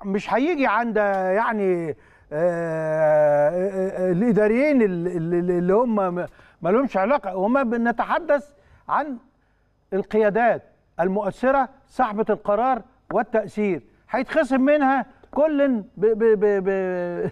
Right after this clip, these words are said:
<laughs> يعني مؤكد، مؤكد في تفاصيل، لكن الفكرة في المبدأ. العقوبة م-، آه، آه، آه، مبلغها كبير لأن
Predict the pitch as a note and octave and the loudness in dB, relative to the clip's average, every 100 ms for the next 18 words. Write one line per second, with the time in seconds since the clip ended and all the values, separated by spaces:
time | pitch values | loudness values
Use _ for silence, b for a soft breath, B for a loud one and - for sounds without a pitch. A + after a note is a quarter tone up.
0 | - A3+ F3+ F#3 F3 b b b b G#3+ | -2 -2 -2 -4 -6 b b b b 0
1 | D4 - F#3+ D3 D#3 G#3 C4+ F3+ - B3 | 0 0 -4 -4 -4 -2 -2 -4 -4 -4
2 | F3+ C#3 D3+ G#3+ A#3 E3+ B B E3 G3 | -4 -8 -6 -2 -2 -4 B B -4 -2
3 | G3+ - _ - D#3+ D3 G3+ - E3+ E3+ | -2 -6 _ -2 -2 0 -2 -2 -2 -4
4 | D3 - E3 E3 D#3+ D3+ G#2 - - - | -6 -8 -2 0 0 -2 -4 -8 -10 -20
5 | _ b b b b - C#3+ C3 A#2+ F3+ | _ b b b b -4 -2 -2 -4 0
6 | D#3 A2+ G#2+ _ C3 C3 D3 D#3 C3+ B2 | 0 -2 -10 _ -8 -4 -4 -2 -2 -2
7 | A#2 - - B2 A#2+ A2+ b b b - | -4 -8 -8 -4 -4 -6 b b b -4
8 | C3 D3+ A3 F#3 D3+ F#3+ C#4 B3 E3+ C3+ | -2 0 0 -2 -2 0 0 -2 -6 -4
9 | D#3+ - A#3+ B3+ B3 B3+ | -4 0 2 4 2 0